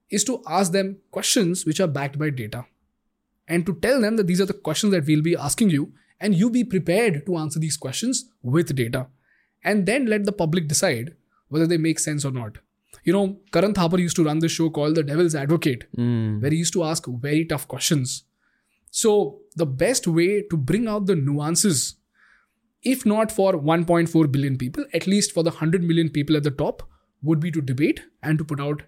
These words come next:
Speaker 1: data as much as possible. Again, you will not get to the absolute truth because the world is so complex. You will just get a little closer to the truth than you are today.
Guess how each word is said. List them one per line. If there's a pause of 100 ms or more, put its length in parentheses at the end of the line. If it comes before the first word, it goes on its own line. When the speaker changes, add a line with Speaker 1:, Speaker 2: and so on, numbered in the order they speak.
(140)
Speaker 1:
data
as
much
as
possible. (120)
Again, (400)
you
will
not
get
to
the
absolute
truth (340)
because
the
world
is
so
complex. (340)
You
will
just
get
a
little (120)
closer
to
the (100)
truth (220)
than
you
are
today.